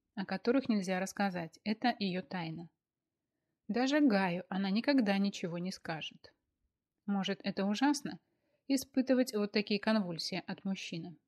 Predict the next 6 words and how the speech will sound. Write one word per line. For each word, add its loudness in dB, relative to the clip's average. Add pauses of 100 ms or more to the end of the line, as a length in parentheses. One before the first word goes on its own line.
(800)
Юсту 0
меньше 4
всего 0
интересовали -4
проблемы -2
акведука – 0